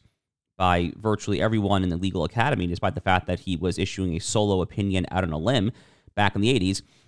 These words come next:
He, he held that the inde-, independent counsel was unconstitutional for the reason that I just said, that it was outside of the chain of command, it was outside of the scope of the so-called executive power of which Article two of the Constitution speaks.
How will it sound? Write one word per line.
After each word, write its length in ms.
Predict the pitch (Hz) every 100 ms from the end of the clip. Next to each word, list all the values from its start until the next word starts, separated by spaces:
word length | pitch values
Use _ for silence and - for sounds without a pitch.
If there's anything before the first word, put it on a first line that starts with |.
| _ _ _
He, 200 | 202 -
he 220 | 175 196
held 400 | 180 156 123 110
that 100 | 123
the 120 | 117
inde-, 200 | 143 135 -
independent 440 | 147 147 127 110
counsel 640 | 123 123 117 113 104 73
was 540 | 69 101 98 87 - - _ 104
unconstitutional 920 | 107 110 95 - 101 73 - 50 50
for 140 | 107
the 60 | 95
reason 280 | 110 101 92
that 80 |
I 80 | 85
just 180 | 85 -
said, 220 | - - -
that 200 | 95 90
it 20 |
was 180 | 90 90 110
outside 580 | 107 - - 95 113 107
of 60 |
the 80 | 98
chain 240 | - 110
of 80 | 101
command, 440 | - 92 92 92 87
it 40 |
was 100 | 90 87
outside 340 | 95 - 98
of 60 | 87
the 60 |
scope 380 | - 139 113 101
of 160 | - 95
the 100 | 92
so-called 480 | - 104 - 92 90
executive 400 | 90 87 - -
power 400 | - 143 107 101
of 80 | 95
which 160 | 95 -
Article 280 | 95 92
two 220 | 90 - 92
of 60 |
the 60 | 87
Constitution 600 | 92 95 - 90 - 78
speaks. 420 | - 147 -